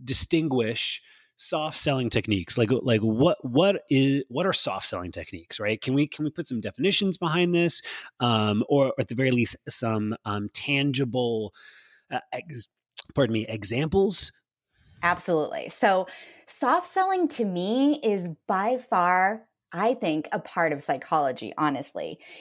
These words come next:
Speaker 2: It's subtle and soft ways that you can lead your clients to purchase specific items that you want without actually saying, "Here, buy now, buy this, you get upgrades to this." It's very soft, subtle, and it takes the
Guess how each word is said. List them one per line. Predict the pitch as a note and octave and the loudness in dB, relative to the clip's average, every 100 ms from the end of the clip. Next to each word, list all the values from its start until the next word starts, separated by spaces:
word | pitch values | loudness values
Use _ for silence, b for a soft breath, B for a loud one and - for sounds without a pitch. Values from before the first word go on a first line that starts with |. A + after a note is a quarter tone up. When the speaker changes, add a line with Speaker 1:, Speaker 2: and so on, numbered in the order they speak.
| B | B
Speaker 2:
It's | A3+ A3 A3 - | 2 2 2 -2
subtle | - - C4 A#3+ C#4 C#4 - | -2 0 4 4 4 2 0
and | G#3+ F#3+ | -4 -6
soft | - - G#3+ G#3 G#3+ G3 | -4 0 2 2 0 -6
ways | E3 E3 D#3+ G#3 C#4+ C4+ | 0 2 2 2 0 -2
that | G3 F#3+ F#3 | -2 -2 -2
you | F#3+ G3 | -2 -6
can | G#3 A3+ G#3 G3 | -4 -4 -2 0
lead | G3+ G#3+ A3 | 0 0 0
your | D4 | -2
clients | D4 - A#3 G#3+ G#3+ | -4 -6 -4 -2 -2
to | - A3 | -4 -8
purchase | - A3+ A3 A#3 B3+ - | -8 -4 -2 0 -2 -2
specific | - - F#3 - G3 C#4 C#4 | -6 -4 -2 0 2 0 0
items | B3+ C4+ C4+ B3 | 0 2 0 0
that | G#3 E3 | 0 -2
you | G3 | -4
want | F3 E3+ E3+ A3+ B B B | -4 -2 -2 -4 B B B
without | A3 G#3+ G#3+ G3+ A3+ - | -2 0 2 2 0 0
actually | G3+ G3+ G3 | -2 -2 -6
saying, | F3 F#3+ F3+ F3+ b | -4 -6 -8 -10 b
"Here, | - A#3 G3 | -4 0 0
buy | D3+ G3+ F#3 F#3+ | 2 2 2 2
now, | G3 F3+ D#3+ D3+ | 2 2 2 2
buy | F3 F3+ F#3 | 2 2 2
this, | F3 F#3+ F#3+ E3 | 2 2 2 -2
you | |
get | E3+ E3 | -4 0
upgrades | F#3+ F#3 G3 F3+ - | 0 0 -2 -2 -2
to | F3+ | -2
this." | E3 F3 F3 - - | 2 2 2 -2 -2
It's | F3+ - | -2 -2
very | F3 E3 G3 G#3 | -2 0 0 0
soft, | - - D#3 E3 - - | -2 2 2 0 -4 -6
subtle, | - D3+ D3 - | 0 2 0 0
and | D#3 D3 | -2 -4
it | - | -4
takes | - F3 - | -10 -8 -4
the | - | -6